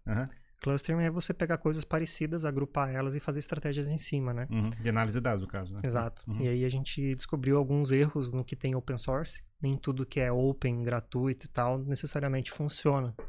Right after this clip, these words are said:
Speaker 2: Né? Então, tem que tomar cuidado. A gente começou a, a ofertar o algoritmo em si, né?
Speaker 1: Uhum.
Speaker 2: Mas depois, como a gente foi ouvindo a, a indústria, a gente começou a, a chegar mais pronto com eles. "Olha, a gente faz um negócio...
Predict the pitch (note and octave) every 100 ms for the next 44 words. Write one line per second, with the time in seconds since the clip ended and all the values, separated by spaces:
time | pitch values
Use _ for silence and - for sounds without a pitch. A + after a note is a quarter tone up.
0 | - - - - - - B2 - A#2+ B2+
1 | B2+ A#2+ - A#2+ - C3 - D3 C3+ A#2
2 | - - - - - - A#2+ B2 D3+ D3+
3 | D3+ - - D#3+ D#3+ D#3+ E3+ E3 F3+ D#3+
4 | D3 - E3+ - D3+ D#3+ - D#3 F3+ F3
5 | E3 D3+ - C3+ B2+ - B2 A#2+ - -
6 | G#2 A2+ - - C#3 C#3+ C#3+ D#3 E3+ -
7 | D#3+ D3 D3+ - E3 D#3+ C#3 B2 D3+ F#3
8 | C#3+ C3+ C3+ B2+ B2 B2 B2 F3 - -
9 | C3+ _ - - - - B2+ C3 - D3
10 | C#3 C3 - C#3+ C#3+ C#3+ D3 E3+ D3 -
11 | C#3 C#3 C#3 D#3 - D3 D#3 D#3+ - D3
12 | C3+ C#3 B2+ A#2+ - - C3+ C3 C#3 C3+
13 | C3+ B2+ D#3